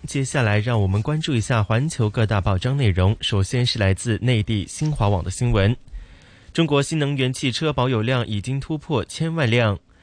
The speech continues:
六号，从公安部获悉，截至二零二二年六月底，全国机动车保有量达四点零六亿辆，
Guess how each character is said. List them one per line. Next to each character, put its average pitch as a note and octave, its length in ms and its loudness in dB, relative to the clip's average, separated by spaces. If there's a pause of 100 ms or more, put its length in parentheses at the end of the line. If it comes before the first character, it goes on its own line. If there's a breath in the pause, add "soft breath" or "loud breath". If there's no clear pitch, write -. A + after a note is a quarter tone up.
(440 soft breath)
六 F3+ 120 2
号， E3 280 0
从 C#3+ 260 -4
公 D#3 100 -4
安 E3 220 -4
部 E3 180 -4
获 C3+ 220 -2
悉， E3+ 400 -4
截 A#2 160 -2
至 A#2+ 380 -4
二 A#2+ 200 2
零 G#2 280 0
二 C3+ 100 0
二 A#2+ 220 2
年 G2+ 340 2
六 F3 280 -2
月 A2+ 180 2
底， G2 340 0 (720 soft breath)
全 F#3 320 -2
国 D#3+ 240 0
机 F3+ 100 -8
动 F3 200 -2
车 F3+ 180 -2
保 D#3 180 -2
有 D3 140 2
量 C3+ 320 0
达 A#2 220 0
四 C#3+ 160 -8
点 G#2+ 180 2
零 A2 160 0
六 D#3+ 160 -2
亿 B2 160 -2
辆， B2 300 2